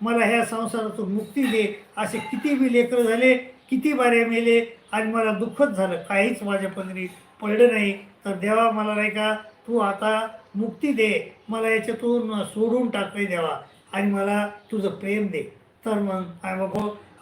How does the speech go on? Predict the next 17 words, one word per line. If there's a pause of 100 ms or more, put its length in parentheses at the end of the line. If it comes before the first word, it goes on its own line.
असं
मागितलं
असतं (380)
तर (1600)
गांधारी
मातेचं
भलं
झालं
नसतं
का?" (560)
तर
मग (240)
आपल्याला
हाच
उपदेश
घ्यायचा
आहे